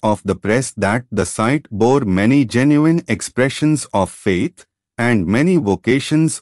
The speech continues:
were found there. However, he clarified that the final determination of the apparition's authenticity remains to be seen. Since their beginning,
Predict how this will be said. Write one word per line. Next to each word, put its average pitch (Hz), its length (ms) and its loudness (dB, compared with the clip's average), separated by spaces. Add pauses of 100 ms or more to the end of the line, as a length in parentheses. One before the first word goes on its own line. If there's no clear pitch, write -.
were 98 260 2
found 113 480 -2
there. 82 340 -4 (960)
However, 87 560 0 (300)
he 151 160 0
clarified 147 840 -2
that 92 300 -2
the 92 240 -4 (960)
final 196 520 0
determination 113 1080 2
of 101 180 -2
the 95 180 2
apparition's 90 840 -2
authenticity 101 840 -2
remains 95 540 -2
to 104 120 -4
be 107 160 0
seen. 90 480 -8 (920)
Since 170 420 -2
their 127 380 2
beginning, 95 640 -2